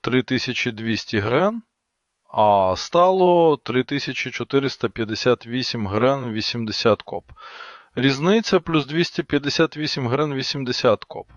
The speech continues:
Запам'ятайте ці дві, е,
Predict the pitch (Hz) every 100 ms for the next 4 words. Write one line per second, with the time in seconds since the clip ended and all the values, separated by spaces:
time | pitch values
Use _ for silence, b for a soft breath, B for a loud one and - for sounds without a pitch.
0 | _ 110 120 147 202 196 139 120 117 139
1 | 131 117 117 - - 113 113 127 113 92
2 | -